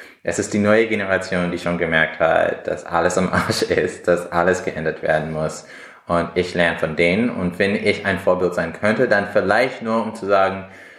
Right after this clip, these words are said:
egal was man im Leben gemacht hat, kann man jederzeit,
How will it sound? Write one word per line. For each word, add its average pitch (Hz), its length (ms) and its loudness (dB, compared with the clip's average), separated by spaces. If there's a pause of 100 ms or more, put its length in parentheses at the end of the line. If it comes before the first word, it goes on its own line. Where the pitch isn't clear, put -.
(280)
egal 113 760 2
was 107 320 -2
man 104 480 -2
im 95 300 -4
Leben 90 320 2
gemacht 87 440 -4
hat, 123 360 0
kann 95 340 -8 (140)
man 87 380 -4 (280)
jederzeit, 95 1080 0